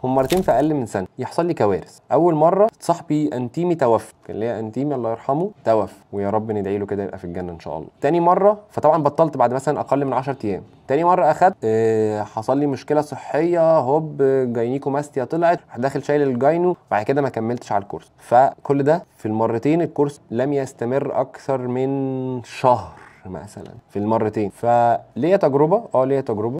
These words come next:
والتجربتين كانوا سيئين يعني. في المرتين كان دايما بيحصل بلوى، كأن في رساله ان بطل.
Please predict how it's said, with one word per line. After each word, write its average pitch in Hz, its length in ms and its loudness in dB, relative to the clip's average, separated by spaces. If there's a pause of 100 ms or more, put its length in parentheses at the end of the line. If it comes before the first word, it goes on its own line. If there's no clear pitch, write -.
(100)
والتجربتين 117 600 -4
كانوا 180 160 -4
سيئين 120 500 -4
يعني. 82 240 -10
في - 100 -20
المرتين 92 500 -10
كان 98 260 -8
دايما 110 200 -4
بيحصل 110 320 -6
بلوى، 113 400 -4
كأن 123 400 -4
في 139 120 -4
رساله 127 400 0
ان 107 160 -2
بطل. 95 400 -2